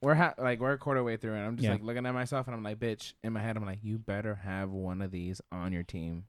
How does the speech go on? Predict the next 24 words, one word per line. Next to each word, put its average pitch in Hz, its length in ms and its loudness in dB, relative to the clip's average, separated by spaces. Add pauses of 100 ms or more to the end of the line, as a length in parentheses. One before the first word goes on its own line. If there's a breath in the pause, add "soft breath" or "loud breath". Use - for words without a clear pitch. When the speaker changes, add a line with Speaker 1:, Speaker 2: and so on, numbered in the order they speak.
(160)
Speaker 1:
next 90 280 -8
year. - 180 -12 (1200)
Better. 143 260 2 (920)
You 120 80 -4
better." 185 300 4 (420)
Speaker 2:
Oh, 151 160 12
uh, 135 320 12
I 131 60 8
forgot. 139 260 10
Derrick 156 240 12
Henry, 147 440 10
you 135 120 12
expected 135 600 8
on 131 160 8
average 127 320 6
seventeen 139 580 8
point 120 300 4 (140)
seven 131 360 6
four 131 220 6
points - 460 2
a 123 60 2
week 113 200 2
from 107 160 0
him. 107 300 0